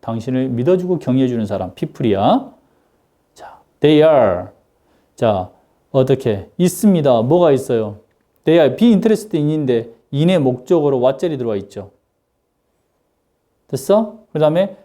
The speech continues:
they are하고 서포트하고 마찬가지예요. 그들은 흥미롭고 그들은 당신을 지지해준다는 거죠. each of가 있으니까 단수 취급이야. 이 people의 주어는, 선행사는 또 주격관계대명사의 선행사는 people이고요. so that처럼 뭐뭐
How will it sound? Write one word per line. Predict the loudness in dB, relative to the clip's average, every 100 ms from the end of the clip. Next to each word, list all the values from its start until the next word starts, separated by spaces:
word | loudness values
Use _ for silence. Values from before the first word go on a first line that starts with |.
| _
they | 2 2 2
are하고 | 2 4 2
서포트하고 | 0 -2 -4 -6 -4 -4
마찬가지예요. | -6 -6 -8 -8
그들은 | -6 0 2 4 2 0 -6 -12 -4
흥미롭고 | 0 2 0 -2 -6
그들은 | -6 -6 -10 -14 _
당신을 | -12 -10 -8 -10
지지해준다는 | -10 -2 -2 0 -6 -8
거죠. | -12 -16 -20 _ _ _ _ _ _
each | -4 -4 -2
of가 | -2 -2 -2
있으니까 | -4 -4 -8 -6
단수 | -8 -8 -8 -8
취급이야. | -10 -10 -10 -10 -16 -20 _ _ _ _ _
이 | -2 -2
people의 | -2 -4 0 0
주어는, | 2 0 0 0 -4 -2
선행사는 | 0 2 0 0 -2 -4 -2
또 | 0 0 -10 _ _
주격관계대명사의 | 0 2 4 2 0 0 -2 -4
선행사는 | -2 -2 -2 -2 -2
people이고요. | -4 -2 -4 -2 -6 -8 _ _ _ _ _ _ _ _ _ _ _ _ _
so | 0 4
that처럼 | 4 4 4 4
뭐뭐 | 2 2